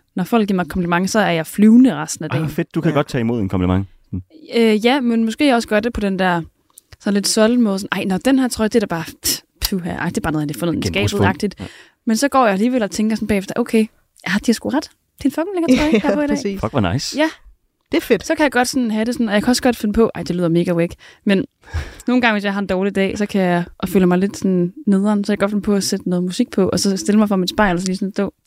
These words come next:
Speaker 2: <laughs> Og danse foran
Speaker 1: Ja.
Speaker 2: spejlet. Fuck,
Speaker 1: Og det
Speaker 2: hvor
Speaker 1: føler jeg
Speaker 2: fedt.
Speaker 1: mega teenage-agtigt, men det kan jeg så godt stadigvæk
Speaker 3: Men det er
Speaker 1: finde på,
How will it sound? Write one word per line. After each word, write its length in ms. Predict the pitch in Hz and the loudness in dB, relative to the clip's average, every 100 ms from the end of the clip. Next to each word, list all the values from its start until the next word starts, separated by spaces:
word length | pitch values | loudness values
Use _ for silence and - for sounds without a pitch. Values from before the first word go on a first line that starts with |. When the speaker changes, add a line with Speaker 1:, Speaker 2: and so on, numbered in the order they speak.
| - _ _ _ _ - - | -16 _ _ _ _ -10 -2
Speaker 2:
<laughs> 580 | 320 294 285 - 247 - | 0 0 -2 -6 -6 -4
Og 120 | 131 | 0
danse 280 | 139 196 - | 2 0 -2
foran 120 | - | 2
Speaker 1:
Ja. 60 | 320 | 2
Speaker 2:
spejlet. 220 | 135 117 - - _ | 2 -4 -8 -18 _
Fuck, 100 | - | -14
Speaker 1:
Og 100 | 240 | -4
det 80 | 311 | -2
Speaker 2:
hvor 100 | 285 | 0
Speaker 1:
føler 120 | 247 | 0
jeg 60 | 196 | 0
Speaker 2:
fedt. 80 | 185 | 0
Speaker 1:
mega 240 | 233 247 | -2 -2
teenage-agtigt, 800 | 208 247 240 214 - 214 226 208 | -2 0 0 -2 -4 -4 -4 -6
men 120 | 214 | -4
det 80 | 233 | -2
kan 80 | 226 | -2
jeg 80 | 208 | -2
så 80 | |
godt 160 | 208 214 | -2 -2
stadigvæk 240 | - 233 | -2 -2
Speaker 3:
Men 40 | 226 | -2
det 60 | |
er 40 | 165 | -4
Speaker 1:
finde 140 | |
på, 60 | 220 | -4